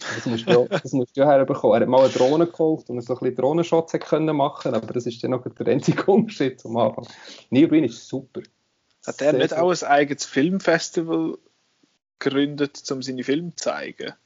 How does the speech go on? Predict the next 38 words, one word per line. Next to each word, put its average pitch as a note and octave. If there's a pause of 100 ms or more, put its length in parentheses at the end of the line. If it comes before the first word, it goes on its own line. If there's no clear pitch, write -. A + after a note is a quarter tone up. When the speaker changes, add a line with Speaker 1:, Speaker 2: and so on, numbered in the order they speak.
(200)
Speaker 1:
Das A#2+
Speaker 2:
Hab A2+
Speaker 1:
ist A#2+
Speaker 2:
ich -
mal A#2+
gemeint. A2+
Irgendwo C3+
in A#2+
L A2
A, G#2+
aber A#2+
vielleicht A#2+
bilde A#2
ich -
mir A#2
das A2+
auch A2
nur A2
ein. G#2 (460)
Äh, B2
ich D#3+
selber D#3
bin D3
ja C3+
noch, C3
äh, A#2+ (180)
Neil B2+
Breen B2+ (120)
Newcomer. E3 (140)
Ich -
muss, C#3+
Speaker 1:
Hm. -
Speaker 2:
ich -
muss C3
mir C3+
das C#3+
<laughs> -
einmal B2+